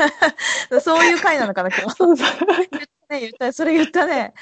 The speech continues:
Speaker 2: 言った、
Speaker 1: どっちか教えてくださいみたいな感じだったね。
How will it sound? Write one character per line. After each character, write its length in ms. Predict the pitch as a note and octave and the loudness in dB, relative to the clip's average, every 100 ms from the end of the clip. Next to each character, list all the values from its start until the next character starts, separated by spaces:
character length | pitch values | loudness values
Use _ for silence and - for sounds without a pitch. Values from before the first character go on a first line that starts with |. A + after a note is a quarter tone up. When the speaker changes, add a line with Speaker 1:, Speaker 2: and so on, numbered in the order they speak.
| - - | -14 -10
Speaker 2:
言 100 | C#4 | -6
っ 20 | |
た、 160 | C4+ | -4
Speaker 1:
ど 80 | C4+ | -2
っ 40 | A#3+ | -2
ち 80 | |
か 280 | B3 G#3 F#3+ G#3+ | 0 0 2 0
教 100 | B3+ | 0
え 60 | B3 | -2
て 80 | |
く 120 | - B3 | -4 -4
だ 100 | B3 | -2
さ 160 | B3+ | -2
い 60 | A3+ | -2
み 80 | G#3 | 0
た 100 | A#3+ | 0
い 40 | |
な 220 | D4 D4+ | -2 -6
感 160 | - C#4+ | -8 -2
じ 80 | C4 | 0
だ 100 | C4+ | 0
っ 40 | |
た 120 | G3+ | 0
ね。 280 | F3+ F3 | -2 -6